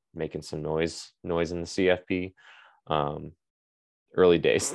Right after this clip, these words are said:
<laughs> though. Early days. I don't wanna get too far, uh, too far ahead of ourselves or out in front of our skis, but, um, but four and oh, and we're looking pretty good, and the, the schedule seems to be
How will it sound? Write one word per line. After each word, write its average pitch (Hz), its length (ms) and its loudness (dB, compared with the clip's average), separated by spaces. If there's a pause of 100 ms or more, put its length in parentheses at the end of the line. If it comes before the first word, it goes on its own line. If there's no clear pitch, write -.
(120)
<laughs> - 60 -2
though. - 380 -2 (140)
Early 95 260 4
days. 78 320 0
I 87 60 0
don't 85 140 0
wanna 82 160 -2
get 78 180 -6
too 87 160 -2
far, 82 420 2 (640)
uh, 80 200 2 (380)
too 101 160 2
far 87 220 6
ahead 85 160 6
of 82 80 2
ourselves 85 440 2
or 82 160 0
out 78 140 0
in 78 60 -12
front 82 200 -4
of 78 60 -4
our 78 120 -2
skis, 82 360 -6 (260)
but, 80 240 0
um, 76 360 -8 (240)
but 82 240 0 (200)
four 98 200 2
and 98 100 2
oh, 90 220 4
and 80 200 -2 (160)
we're 87 120 2
looking 85 240 -2
pretty 85 220 0
good, 85 180 4
and 80 100 -6
the, 80 220 -6 (200)
the 85 60 -4
schedule 82 580 2 (760)
seems 131 320 0
to 101 80 -4
be 92 320 4